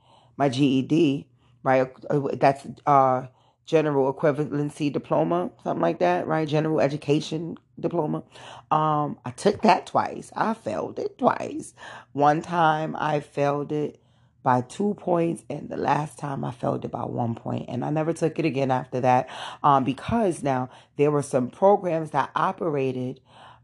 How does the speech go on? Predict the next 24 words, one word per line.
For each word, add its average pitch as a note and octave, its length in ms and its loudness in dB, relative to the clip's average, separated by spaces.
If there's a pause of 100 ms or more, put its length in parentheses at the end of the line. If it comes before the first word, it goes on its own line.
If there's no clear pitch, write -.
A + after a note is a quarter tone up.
(100)
uh, C#3+ 500 2 (960)
in D3 160 2
colleges G3 680 2
that C#3+ 160 0
said, C#3 180 0
"Okay, C#3 260 -2
so C3 200 -4
listen, B2+ 400 -2 (800)
if D3+ 200 2
you A3+ 380 2
can F3 240 4
obtain C3 600 -2
twenty-four G#3 920 2
of A#2 160 -4
these C3+ 260 -4
credits, - 540 -4
twenty-four G#3+ 560 2
of D#3+ 100 -2
these C#3+ 220 -6
credits B2+ 400 -4
in C3+ 100 -6
this C#3 140 -6
college C3+ 420 2
program B2 460 -2